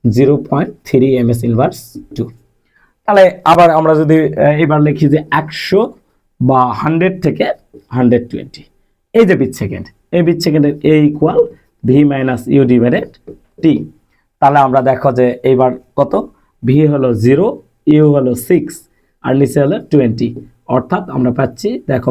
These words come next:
মাইনাস সিক্স বাই টোয়েন্টি, জিরো, মাইনাস জিরো পয়েন্ট থ্রি। এই মানগুলা দেখো তুমি, এগুলো তুমি দেখো,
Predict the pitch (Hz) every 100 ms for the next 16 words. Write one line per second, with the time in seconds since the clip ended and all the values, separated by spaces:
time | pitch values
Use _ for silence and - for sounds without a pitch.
0 | 117 120 135 135 123 - 143 120 120 185
1 | 427 - - 135 113 110 - - _ _
2 | - 110 127 143 147 - - 131 135 143
3 | 147 147 117 - - - _ _ 123 107
4 | 135 139 120 139 202 392 - - - -
5 | _ _ _ _ _ _ _ - 226 269
6 | 220 196 190 196 202 175 - 123 175 104
7 | - _ _ _ _ _ _ - - 170
8 | 175 170 156 139 123 -